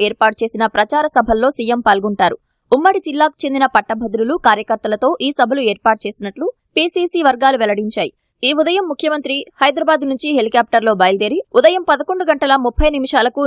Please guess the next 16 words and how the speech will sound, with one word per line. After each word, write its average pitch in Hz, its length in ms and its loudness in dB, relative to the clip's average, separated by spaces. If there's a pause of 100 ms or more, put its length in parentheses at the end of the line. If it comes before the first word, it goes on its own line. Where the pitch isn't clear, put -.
నిజామాబాద్ 294 500 2 (120)
చేరుకొని 240 360 -2 (100)
ప్రచారంలో 247 580 2
పాల్గొంటారు. 220 480 2 (100)
అనంతరం 180 340 -4 (260)
మధ్యాహ్నం 359 420 -2 (100)
రెండు 269 240 0
గంటలకు 277 360 -2 (100)
మంచిర్యాలకు 240 580 0
చేరుకొని 220 320 -6 (100)
ప్రచార 277 320 2 (100)
సభలో 240 240 0 (100)
ముఖ్యమంత్రి 247 480 -4
ప్రసంగిస్తారు. 208 600 -4 (340)
అక్కడి 359 320 2
నుంచి 370 180 -4